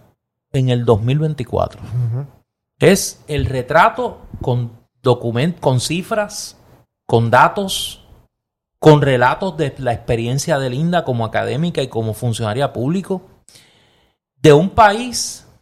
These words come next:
Speaker 1: que vive quizás su momento más dramático en términos sociales y económicos desde la década del treinta.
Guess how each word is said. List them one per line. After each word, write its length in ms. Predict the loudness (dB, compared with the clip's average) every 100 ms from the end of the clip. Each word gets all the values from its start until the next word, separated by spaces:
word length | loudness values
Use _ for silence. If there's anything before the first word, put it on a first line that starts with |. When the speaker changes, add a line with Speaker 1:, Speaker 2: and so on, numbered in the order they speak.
| _ _ _ _ _ _ _ _ _ _ _
Speaker 1:
que 220 | 2 2
vive 320 | 0 -2 -4
quizás 400 | -6 -4 -2 -2
su 160 | -2 -2
momento 540 | -2 -6 -8 -6 -4
más 240 | -4 -6
dramático 800 | -4 -2 0 -2 -2 -4 -4 -4
en 100 | -6
términos 540 | -2 -2 0 -2 -4 -4
sociales 500 | -6 -10 -6 -4 -4
y 100 | -6
económicos 720 | -6 -6 -4 -6 -6 -8 -6
desde 260 | -8 -8
la 140 | -8 -8
década 340 | -8 -6 -6
del 160 | -6 -8
treinta. 540 | -10 -10 -12 -16 -20